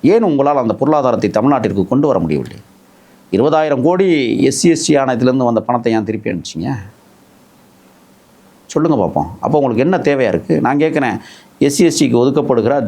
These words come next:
தாட்கோ நிறுவனங்கள்ல லோன் வாங்குறவன் யார் வாங்குறான்? எஸ் சி பேரை பயன்படுத்தி மத்தவன் வாங்குறான். அதை கண்காணிச்சிங்களா? கட்ட முடியாத சூழல்ல அந்த தாட்கோ நிறுவனத்துல பணம் வாங்கி ஏழைகள்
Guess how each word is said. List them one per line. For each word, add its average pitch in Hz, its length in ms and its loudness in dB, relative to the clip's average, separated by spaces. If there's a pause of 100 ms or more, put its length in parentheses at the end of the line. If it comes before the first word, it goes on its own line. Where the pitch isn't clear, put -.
தாட்கோ 160 380 0
நிறுவனங்கள்ல 123 760 0 (500)
லோன் 180 320 4
வாங்குறவன் 131 380 0
யார் 110 260 -2
வாங்குறான்? 95 420 -8
எஸ் - 200 -2
சி 196 100 0
பேரை 135 500 0
பயன்படுத்தி 127 500 -4
மத்தவன் 143 420 -2
வாங்குறான். 92 300 -6
அதை 135 120 -4
கண்காணிச்சிங்களா? 143 720 -4 (760)
கட்ட 143 240 -2
முடியாத 202 400 0
சூழல்ல 160 560 0 (180)
அந்த 131 300 0
தாட்கோ 175 260 0
நிறுவனத்துல 139 440 0
பணம் 127 260 -2
வாங்கி 120 480 2
ஏழைகள் 156 560 2